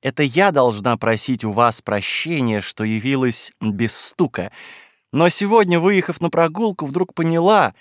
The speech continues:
что никогда не была в гостях у Ладомолиусов. Будем считать моё появление неофициальным визитом скучающей девчонки". "Добро пожаловать, Эко Ирисия", радостно ответила Литария,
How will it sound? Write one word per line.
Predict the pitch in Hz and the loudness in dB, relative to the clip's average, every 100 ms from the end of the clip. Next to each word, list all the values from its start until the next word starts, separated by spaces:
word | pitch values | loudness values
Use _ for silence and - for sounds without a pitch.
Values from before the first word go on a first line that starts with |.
| _ _ _ _ _ | _ _ _ _ _
что | - 131 | -4 0
никогда | 123 120 110 120 | 2 0 0 0
не | 123 | 0
была | 117 123 127 | 0 2 2
в | 117 | 2
гостях | 131 - - 202 175 - | -2 -2 -4 0 0 -2
у | 139 | -4
Ладомолиусов. | 147 143 160 202 196 90 85 - - - _ _ _ _ _ - | -2 0 0 0 -2 -4 -8 -12 -12 -18 _ _ _ _ _ -6
Будем | 185 196 190 | -2 2 2
считать | - 156 160 147 | 2 2 2 2
моё | 143 139 143 139 135 - | 0 4 6 6 4 0
появление | 127 120 135 131 123 | -2 0 2 2 2
неофициальным | 127 127 113 123 - 135 131 131 123 | 2 0 -2 -4 0 2 2 0 -2
визитом | 107 117 170 196 180 160 - _ _ | -2 -4 -4 -2 0 -2 -6 _ _
скучающей | - - 143 - 131 117 - 117 | -14 -8 -6 0 2 2 -2 -6
девчонки". | 101 - - 76 - - _ _ _ _ _ _ _ _ _ _ - | -8 -10 -10 -10 -16 -20 _ _ _ _ _ _ _ _ _ _ -10
"Добро | 98 120 123 131 | 0 2 4 2
пожаловать, | 151 139 160 165 127 110 101 - | 0 -2 2 2 2 0 -4 -2
Эко | 120 113 120 | -2 -2 -4
Ирисия", | 117 113 110 151 - 95 85 78 _ _ _ _ - | -6 -4 -4 -4 -6 -6 -10 -12 _ _ _ _ -4
радостно | 113 101 101 98 | 0 0 -2 -4
ответила | 95 107 101 98 98 | -4 -4 -6 -4 -6
Литария, | 98 - 98 143 160 120 | -6 -6 -4 -2 0 0